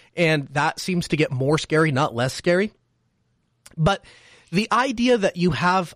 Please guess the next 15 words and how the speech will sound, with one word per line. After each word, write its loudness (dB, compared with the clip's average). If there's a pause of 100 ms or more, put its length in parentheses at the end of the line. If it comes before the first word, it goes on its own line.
eyes 0
working 0
on 0
a -2
fos 0
implementation -2
of -2
this 0 (720)
is 0
extremely 0
exciting. -6
The -2
fact -2
that 0
universities 0